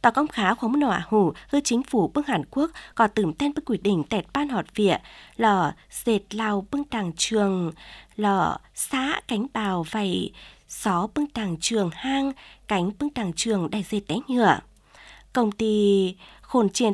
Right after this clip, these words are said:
bưng tàng trường hang văn vẻ nằm mức Hàn Quốc, có biến dệt bưng tàng trường, vầy xó bưng tàng trường hang, bưng tàng trường xã cánh bào, biến tòi bưng tàng trường là báo dệt úi chươn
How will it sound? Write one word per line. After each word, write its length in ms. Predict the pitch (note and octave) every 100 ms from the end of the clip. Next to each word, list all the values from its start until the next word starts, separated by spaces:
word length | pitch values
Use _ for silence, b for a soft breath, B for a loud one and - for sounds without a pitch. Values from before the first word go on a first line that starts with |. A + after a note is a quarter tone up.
| A#3+
bưng 100 | C#4+
tàng 220 | A3 E3+
trường 260 | - A#3+ F3+
hang 260 | C4+ C4+
văn 180 | C4+ C#4 -
vẻ 200 | G#3 E3
nằm 180 | G3 F3+
mức 60 | C4
Hàn 160 | - F3+ -
Quốc, 220 | C4+ E4 B B B
có 140 | A#3 G#3+
biến 220 | - F#3+ C#4+ -
dệt 180 | A#3 F#3 -
bưng 120 | C#4
tàng 260 | C#4+ A3+ F3
trường, 340 | - G#3 F3+ E3 B -
vầy 140 | A#3
xó 680 | F#3+ - G#3 F3 E3+ G3+ E4+ -
bưng 120 | D4
tàng 220 | D4 G#3
trường 220 | D#3+ A3 D#3+
hang, 320 | - C4+ C#4 C4+ B B
bưng 140 | C#4+
tàng 200 | - G#3
trường 220 | E3+ G#3+ D#3+
xã 320 | - C4 D4+ -
cánh 160 | A3 B3+
bào, 300 | G3+ F3 E3 B B -
biến 160 | G#3 C4
tòi 300 | A#3+ G#3 F#3
bưng 120 | D4
tàng 220 | C#4+ A3+ F3
trường 320 | - A3 F3+
là 80 | -
báo 140 | F#3 B3
dệt 200 | B3 G3+
úi 140 | E3+
chươn 200 | F3 C#4